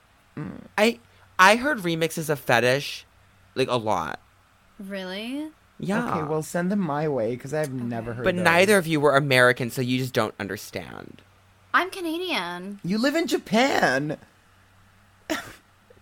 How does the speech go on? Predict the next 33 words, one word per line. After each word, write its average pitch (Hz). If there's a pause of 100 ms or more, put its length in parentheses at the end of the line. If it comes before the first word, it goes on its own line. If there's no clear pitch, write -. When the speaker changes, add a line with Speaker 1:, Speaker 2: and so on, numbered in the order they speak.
Speaker 2:
Yeah, 170
but 165
that 165
was 170
before. 160
Fetish 147
is 151
an 143
older 123
single. 104
Hello. 98 (760)
Speaker 3:
Yeah. 175
Speaker 1:
Oh. 131 (140)
Speaker 3:
I 208
only 262
started 320
clubbing 226
'cause 208 (600)
you 214
have 220
to 240
be, 240
like, 233
nineteen 175
to 160
go 170
to 160
the 175
clubs 160
in 151 (300)
Canada. 156
So, -
like, 151